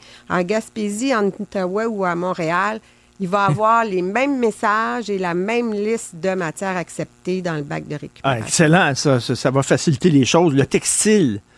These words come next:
Speaker 1: <laughs>
Speaker 2: mettons, je, je, je sais pas, j'ai un veston qui est
Speaker 1: Ouais,
Speaker 2: tout
Speaker 1: ouais.
Speaker 2: déchiré, ça me tente pas de mettre un patch dessus, euh, ça a l'air fou. Qu'est-ce qu'on fait avec le textile ?
Speaker 1: Ben, justement, contenant, emballage, imprimé. Donc, le textile,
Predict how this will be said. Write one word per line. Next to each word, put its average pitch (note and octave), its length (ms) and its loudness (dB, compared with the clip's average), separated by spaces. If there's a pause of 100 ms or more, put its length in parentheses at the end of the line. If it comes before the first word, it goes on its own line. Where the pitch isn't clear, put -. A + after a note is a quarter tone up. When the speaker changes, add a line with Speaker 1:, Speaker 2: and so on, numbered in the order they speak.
Speaker 1:
<laughs> - 260 -14
Speaker 2:
mettons, G3 340 4
je, D#3+ 140 4
je, D3 160 2
je D#3+ 120 2
sais D#3+ 40 2
pas, G3+ 160 2
j'ai E3+ 100 0
un D#3+ 120 4
veston F3 460 0
qui - 100 -2
est G3+ 40 4
Speaker 1:
Ouais, G3+ 80 4
Speaker 2:
tout F3+ 80 4
Speaker 1:
ouais. E3+ 140 2
Speaker 2:
déchiré, D3 560 2
ça C#3+ 100 -4
me C#3 60 -6
tente D3 180 -2
pas E3 120 0
de D#3 60 0
mettre D3 200 0
un C#3 120 2
patch D3 320 -2
dessus, E3 560 2
euh, A#2+ 200 2 (340)
ça C3+ 140 -2
a B2+ 40 0
l'air B2 220 -2
fou. G3 240 0
Qu'est-ce C#3+ 180 -6
qu'on D#3 140 0
fait D#3 120 0
avec D#3 100 -2
le C#3 80 0
textile ? G3 340 -2
Speaker 1:
Ben, - 100 2
justement, A3+ 760 -2 (240)
contenant, G#3 540 -2 (180)
emballage, F#3+ 680 -2 (100)
imprimé. B3+ 560 -2 (220)
Donc, G3 320 -2
le E3+ 100 -2
textile, C#4 680 -2